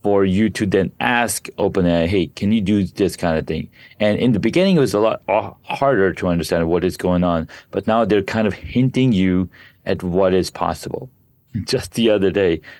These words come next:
just for fun, somebody mentioned about the socks, you know, why, why socks are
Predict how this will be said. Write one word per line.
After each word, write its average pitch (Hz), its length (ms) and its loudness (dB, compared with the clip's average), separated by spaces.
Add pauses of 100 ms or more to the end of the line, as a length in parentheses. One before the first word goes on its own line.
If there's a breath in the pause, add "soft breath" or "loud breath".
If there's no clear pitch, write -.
(120)
just 98 180 -4
for 107 100 -2
fun, 85 380 0 (480 loud breath)
somebody 110 380 2
mentioned 101 360 2
about 90 420 2 (180)
the - 100 -2
socks, - 540 -2 (140)
you - 140 -4
know, 90 120 2
why, 87 200 2
why 90 220 -2
socks 90 400 -4
are 87 80 -2